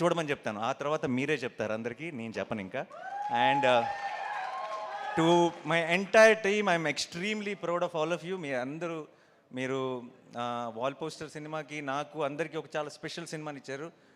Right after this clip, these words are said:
And, ఆ, అంతకు మించి తెలుగు సినిమాకి, మనకి కోర్ట్ రూమ్ డ్రామాస్ పెద్దగా లేవు, ఉన్నా సరే గొప్ప కోర్ట్ రూమ్ డ్రామాస్ లేవు. I think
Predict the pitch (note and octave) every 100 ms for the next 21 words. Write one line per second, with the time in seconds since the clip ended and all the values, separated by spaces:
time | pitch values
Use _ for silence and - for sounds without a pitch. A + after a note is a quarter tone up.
0 | _ _ - A2+ A#2 A#2 A2+ A2+ A2+ B2+
1 | C3+ C#3+ C3+ F3 - D3+ - _ _ _
2 | - F#3 A3+ - F3+ C#3 B2+ - G#2 -
3 | _ _ - C#3+ B2+ - E3+ F#3 F3+ D#3
4 | D#3 D#3+ D3+ - C#3 A2 - B2 C3+ B2+
5 | C3 D3+ D#3 C#3 C3 C#3+ B2 C3+ - C#3
6 | C#3+ C#3+ C3+ A#2+ A#2 A2+ B2 D#3 A2+ D#3+